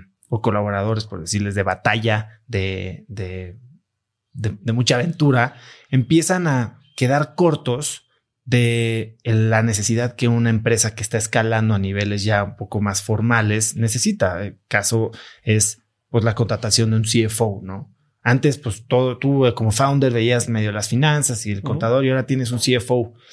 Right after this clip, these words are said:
Speaker 1: Y el C F O, pues, no lo vas a poner a hacer cosas diferentes, ¿no?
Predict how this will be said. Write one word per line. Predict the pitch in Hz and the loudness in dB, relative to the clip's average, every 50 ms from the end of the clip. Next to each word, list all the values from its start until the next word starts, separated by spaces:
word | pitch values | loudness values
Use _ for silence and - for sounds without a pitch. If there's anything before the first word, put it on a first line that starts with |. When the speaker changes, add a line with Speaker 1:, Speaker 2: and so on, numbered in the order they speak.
| - _ _ | -20 _ _
Speaker 1:
Y | - 120 | 0 0
el | 120 | 2
C | - 208 214 | 2 2 2
F | 190 - 180 | 2 2 0
O, | - - | -2 -2
pues, | - 131 135 | -2 -2 -2
no | 151 | -2
lo | 185 175 | -2 -2
vas | 160 147 151 | -2 -4 -4
a | 147 - | -4 -2
poner | 120 113 117 123 131 131 | -2 0 0 2 2 2
a | 123 117 107 98 98 92 | 2 2 2 2 0 -2
hacer | 95 - - 123 117 110 110 - - _ _ _ _ | -4 -4 -2 -2 -2 -2 -4 -10 -16 _ _ _ _
cosas | - - 127 120 123 104 | -2 0 2 2 2 2
diferentes, | 117 107 - 165 185 190 165 - - - - | 0 0 0 2 2 2 2 0 -4 -8 -8
¿no? | 98 113 - - | -8 -8 -8 -10